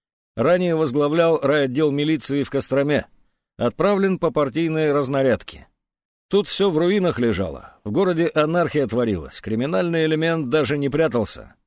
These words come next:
Кадры заново восстанавливали, огнем выжигали уголовную нечисть. Сейчас в городе порядок, в общем и целом. Имеют место отдельные проявления.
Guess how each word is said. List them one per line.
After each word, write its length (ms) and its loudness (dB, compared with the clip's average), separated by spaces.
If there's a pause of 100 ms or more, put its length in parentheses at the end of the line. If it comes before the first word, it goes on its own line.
(320)
Кадры 520 0
заново 380 0
восстанавливали, 800 0
огнем 500 -2
выжигали 600 0
уголовную 680 0
нечисть. 600 -2 (360)
Сейчас 360 -2
в 80 -4
городе 340 0
порядок, 640 0
в 140 -6
общем 320 -2
и 160 -4
целом. 420 -6 (420)
Имеют 340 -2
место 300 0
отдельные 460 2
проявления. 600 -2